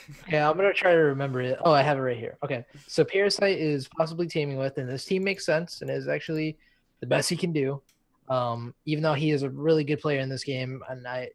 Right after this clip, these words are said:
think that a, a lot of, uh, teams should give him a shot, but his attitude, all that kind of stuff, you already know. Anyways, you've got Mir, Pac-Man, and Ivy, I believe. And this team did relatively well. I'm gonna look at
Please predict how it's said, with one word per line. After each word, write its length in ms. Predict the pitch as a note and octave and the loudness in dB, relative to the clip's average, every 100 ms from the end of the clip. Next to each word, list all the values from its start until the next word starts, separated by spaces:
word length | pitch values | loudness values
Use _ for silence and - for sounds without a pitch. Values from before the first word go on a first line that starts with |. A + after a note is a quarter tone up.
| _ | _
think 160 | D3+ B2 | -8 -6
that 120 | B2+ | -4
a, 80 | B2+ | -4
a 320 | C3 B2 C#3 | -4 -6 -4
lot 280 | C#3 C#3 C3 | 0 2 0
of, 120 | B2 - | -4 -10
uh, 180 | C#3+ C3+ A#2+ | -6 -6 -6
teams 300 | - C#3 B2 | -10 -10 -8
should 100 | C3 | -8
give 140 | C3+ B2 | -8 -8
him 160 | A#2+ | -10
a 60 | A#2+ | -8
shot, 340 | - F3 F3 - D3 | 2 4 4 0 -6
but 260 | E3+ E3 D#3+ - _ _ _ - | 0 0 0 -4 _ _ _ -2
his 160 | D3+ | 4
attitude, 540 | D3+ C#3 C#3 - C#3+ D#3 | 6 4 2 -2 0 4
all 100 | D#3 | 4
that 140 | C#3+ | 2
kind 120 | C3+ | -2
of 60 | B2 | -8
stuff, 340 | - C3 - - _ _ | -6 -8 -8 -14 _ _
you 160 | A3 G3+ | 6 8
already 240 | C#3+ A2+ | 8 2
know. 320 | A2 A#2+ A#2 - _ - | -4 -8 -8 -10 _ -8
Anyways, 420 | D#3+ B2+ G#2+ G#2+ - _ | -4 -2 -4 -8 -18 _
you've 180 | E3 D3 | -8 -2
got 240 | D#3 C#3+ | 0 0
Mir, 640 | C#3 D#3+ E3+ C#3+ A2+ A2 - | 0 0 2 2 0 -6 -10
Pac-Man, 580 | - D#3 - D#3+ D#3+ D#3+ D#3 | -4 -4 -2 -2 0 -2 -4
and 320 | C#3 C#3 C3+ | -6 -6 -4
Ivy, 360 | C#3+ C#3 A#2+ A#2 | -2 -2 -2 -6
I 20 | |
believe. 500 | A#2 A#2+ B2 B2+ B2 _ _ _ _ _ _ _ _ _ - | -6 -8 -6 -8 -10 _ _ _ _ _ _ _ _ _ -10
And 200 | D3+ D3+ | -4 0
this 180 | F3+ - | 0 0
team 480 | G3 F3+ F3 E3 | 0 0 0 0
did 240 | D#3 D#3 A#2+ | 0 0 2
relatively 480 | C#3+ E3 F3+ D#3+ D#3+ | 2 4 2 0 2
well. 440 | C#3+ D3 D#3 D#3+ - | 4 4 2 -4 -8
I'm 220 | C#3 C3+ | -8 -2
gonna 240 | E3 E3+ | 0 0
look 380 | D3+ D3 D#3+ - - | 0 2 0 -2 -2
at 340 | C#3 C3+ - | 2 2 -2